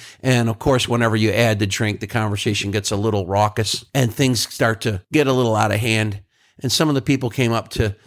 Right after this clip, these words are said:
Mister Hoff and said, "You know, your boy makes a big difference at our place.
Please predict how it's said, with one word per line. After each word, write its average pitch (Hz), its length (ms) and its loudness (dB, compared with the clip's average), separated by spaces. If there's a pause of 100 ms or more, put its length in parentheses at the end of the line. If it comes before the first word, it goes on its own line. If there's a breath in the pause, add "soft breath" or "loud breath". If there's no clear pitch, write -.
(140 soft breath)
Mister 123 360 -2
Hoff 117 280 2
and 107 120 -6
said, 113 260 0
"You 123 80 2
know, 127 120 2
your 135 160 2
boy 120 340 2
makes 107 240 -2
a - 20 -4
big 104 240 -2
difference 104 340 -4
at 98 80 -2
our 92 140 -2
place. 87 460 -6